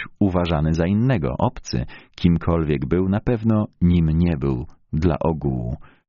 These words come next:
Szczególnie po roku tysiąc dziewięćset czwartym ukazało się wiele rozporządzeń biskupich, piętnujących mariawityzm i nakazujących mariawitom porzucenie ważnych dla nich wartości. I właśnie gniewna postawa biskupów była najważniejszym z powodów,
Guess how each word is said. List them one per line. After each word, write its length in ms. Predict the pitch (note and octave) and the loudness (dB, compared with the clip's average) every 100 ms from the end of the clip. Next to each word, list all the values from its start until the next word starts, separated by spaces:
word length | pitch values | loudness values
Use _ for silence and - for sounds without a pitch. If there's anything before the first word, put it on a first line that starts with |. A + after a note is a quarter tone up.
| _ _ _ - | _ _ _ -10
Szczególnie 520 | - E2+ C#3+ D#3+ C#3+ | -2 0 2 2 0
po 120 | C3 | 0
roku 200 | C3+ C3 | -2 -2
tysiąc 380 | A#2+ A#2 G2 D#2+ | 0 2 0 2
dziewięćset 520 | F#2 F#2 E2+ - - | 0 0 0 -2 -6
czwartym 640 | - D#2 D2 - B1 B1 - | -4 -2 -2 -2 -2 -2 -2
ukazało 460 | F#2 F2+ E2+ F2+ | 0 0 0 -2
się 160 | F2 E2 | 0 -2
wiele 340 | D2+ F#2+ E2+ | 0 2 0
rozporządzeń 760 | D2 C2+ - D2+ D#2 D#2 D#2+ D#2 | -2 -4 -2 0 2 2 2 2
biskupich, 600 | D2 - - D2+ G#2 - - - _ - | 0 -2 -4 0 0 -2 -10 -20 _ -2
piętnujących 760 | A2+ G#2 - B2 C3 - D2+ | 0 0 0 0 0 -2 -2
mariawityzm 920 | D#2 D2+ E2+ E2+ D2+ E2 - F#2+ G#2 G#2 - - | 0 0 0 0 -2 -2 0 0 0 -2 -4 -4
i 100 | - | 2
nakazujących 680 | G2 F#2 F#2+ G2 A2+ A#2+ A2 | 2 2 0 0 0 0 0
mariawitom 720 | E2+ F#2 F#2 E2 A2+ - C2 C#2 - - - | 2 2 0 0 -2 -2 -2 -2 -6 -16 -2
porzucenie 560 | C#3 B2 A#2 G#2 E2 | 0 0 2 2 2
ważnych 520 | B1+ D2 F#2 F#2+ G2+ | 0 -2 0 2 0
dla 200 | D#2 D2 | 0 0
nich 200 | D2 D2+ | 2 2
wartości. 640 | D#2 C#2+ - D2 - - D2 - - _ _ _ | 0 -2 -2 -4 -4 -4 -4 -6 -20 _ _ _
I 120 | C#3+ | 0
właśnie 360 | B2+ B2+ - A2 | 2 0 0 0
gniewna 520 | E2+ F2 C3 C3+ B2+ | 0 0 0 0 -2
postawa 420 | A#2+ A#2 A#2+ A#2 | -2 -2 -2 -2
biskupów 540 | G#2 G2 - D#3 D#2 C#2+ | -2 -4 -4 -4 -2 -2
była 440 | C#2+ F#2 F#2 F#2 | 0 2 2 2
najważniejszym 1040 | F2 E2+ F#2+ F2 F2+ F2 A#2+ A#2 - A#1 B1 | 2 2 2 0 -2 0 0 0 -2 -4 -4
z 80 | |
powodów, 540 | - D2 E2 F#2 A2 | -2 -2 0 0 -2